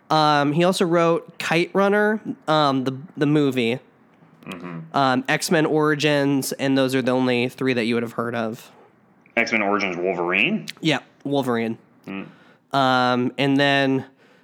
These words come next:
Speaker 1: um, D B Weiss, who is his co-writer, had no, nothing else. Um, he, his, um, Game of Thrones is, like, his thing. I mean,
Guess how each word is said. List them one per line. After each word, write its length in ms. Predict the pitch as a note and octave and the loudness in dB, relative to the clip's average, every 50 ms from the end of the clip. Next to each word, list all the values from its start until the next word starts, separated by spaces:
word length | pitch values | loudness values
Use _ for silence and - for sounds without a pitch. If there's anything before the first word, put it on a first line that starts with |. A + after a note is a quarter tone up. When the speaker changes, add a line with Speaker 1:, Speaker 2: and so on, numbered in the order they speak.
| _ _ _ - | _ _ _ -4
Speaker 1:
um, 380 | C#3+ C#3+ C3+ C3+ C3 B2+ B2 B2 | 0 0 2 2 2 0 0 -2
D 240 | B2+ - E3 F3+ F3 | -2 0 0 2 2
B 160 | F#3 E3 C#3 | 2 2 0
Weiss, 840 | C#3 C3+ D3 E3+ F#3 E3+ D#3+ D3 D3+ F3+ - - - - - - - - - - - - - | 0 2 2 2 4 2 2 0 0 -2 -4 -8 -8 -6 -8 -10 -10 -16 -20 -20 -18 -6 -2
who 140 | D3+ C#3 | 0 0
is 100 | C3+ A#2+ | 0 0
his 140 | C3 B2 - | 0 -4 -4
co-writer, 640 | - - E3+ D3+ C#3 C3+ C3 B2+ A#2+ A#2+ A#2+ A#2 A#2 - - - _ _ _ _ | -2 0 0 0 2 2 2 2 2 0 0 -2 -4 -6 -18 -20 _ _ _ _
had 340 | - C3 B2+ B2 A#2+ - - | -2 0 0 0 0 -2 -2
no, 320 | G#2+ C3+ C3+ B2+ A#2+ - - | 0 2 2 2 2 2 0
nothing 320 | C3+ C3 G#2+ - A2+ A2 | 0 0 0 0 0 0
else. 340 | A2 A2 A#2+ - - - - - - - | -2 -4 -6 -8 -10 -12 -12 -14 -8 -4
Um, 420 | B2 A#2+ A#2+ A#2+ A#2+ A2+ A2 G#2 - - | -2 -2 0 0 0 0 -2 -4 -6 -8
he, 580 | D#3+ C#3+ C#3+ C#3+ C3+ C3 C3 B2+ B2 B2 - _ _ _ _ _ _ | -4 -2 0 2 4 4 2 2 0 -2 -6 _ _ _ _ _ _
his, 360 | - D#3 D3 C#3+ C3 B2 C#3 - | -2 0 2 2 0 -2 -2 -2
um, 480 | C3+ C3+ B2+ B2 A#2+ A#2 A#2 A2+ B2+ - _ _ _ - _ _ - D#3 | 0 2 2 2 2 2 0 -2 -4 -6 _ _ _ -20 _ _ -12 -10
Game 220 | G#2 - C#3+ D3 C#3+ | -2 0 2 2 2
of 80 | C#3 | 2
Thrones 320 | - D#3+ D3 C3+ C3+ B2+ C3 | 2 2 2 2 2 2 0
is, 80 | B2 | 0
like, 160 | C3 B2+ A#2 - | 0 -2 -2 -2
his 240 | - B2+ A2 - | -2 -4 -4 -4
thing. 320 | - B2+ A2+ A2+ A2 A2 - | -4 -4 -4 -2 -2 -2 -2
I 40 | A#2 | 0
mean, 120 | C3 B2+ | 0 2